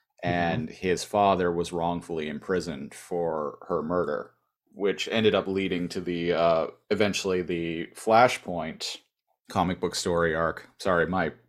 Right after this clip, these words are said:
Speaker 2: left eye is super itchy right now. Ended up leading to the Flashpoint story arc in which the Flash attempts to go back in time to save his mother from dying and his father from going to prison and ends up breaking reality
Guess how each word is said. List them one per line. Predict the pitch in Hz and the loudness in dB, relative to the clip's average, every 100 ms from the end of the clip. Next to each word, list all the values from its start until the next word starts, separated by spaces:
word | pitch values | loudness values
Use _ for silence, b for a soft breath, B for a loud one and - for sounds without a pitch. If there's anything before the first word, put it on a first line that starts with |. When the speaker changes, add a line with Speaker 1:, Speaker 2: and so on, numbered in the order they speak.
| _ | _
Speaker 2:
left | 90 95 - | -2 -2 -2
eye | 73 78 | -2 0
is | 65 - | -2 -6
super | - 95 - 71 | -12 -12 -8 -6
itchy | 85 - 80 | -6 -6 -4
right | 85 85 | -4 -4
now. | 90 - _ _ _ _ - | -8 -10 _ _ _ _ -2
Ended | 151 151 | 4 6
up | 127 | 8
leading | 127 135 123 | 6 6 4
to | 107 | 4
the | 104 95 | 4 4
Flashpoint | - 113 123 - 107 92 - | 2 2 2 0 -4 -4 -4
story | - 90 87 87 | 0 4 4 4
arc | 87 87 92 | 4 2 0
in | 92 | -2
which | 90 - | -2 -2
the | 92 90 85 | -2 0 -2
Flash | - 95 95 92 87 92 | -2 -2 2 2 0 -4
attempts | - 92 - - | -4 -4 -4 -4
to | 92 85 | 0 0
go | 78 92 | 0 0
back | 90 85 - | 2 0 0
in | 85 | -6
time | - 113 104 92 90 | 0 4 4 2 0
to | 95 | -2
save | 90 - 92 85 | -2 0 2 2
his | 87 87 82 80 78 - - - | 2 0 0 -2 -4 -8 -10 -4
mother | 95 87 85 85 82 _ _ _ _ _ _ - | -2 0 2 0 -2 _ _ _ _ _ _ -10
from | 87 | -2
dying | 104 110 98 92 90 | 6 6 6 4 0
and | 90 | -2
his | 87 | -6
father | - 95 90 | -2 0 0
from | 87 90 | -2 -4
going | 92 90 | -2 -2
to | 87 | 0
prison | 143 151 123 117 | 6 8 8 6
and | 113 107 | 4 2
ends | 110 101 | 2 2
up | - | 0
breaking | 107 98 92 92 | 2 2 2 -2
reality | 85 85 85 85 76 65 | -2 0 0 0 -2 -6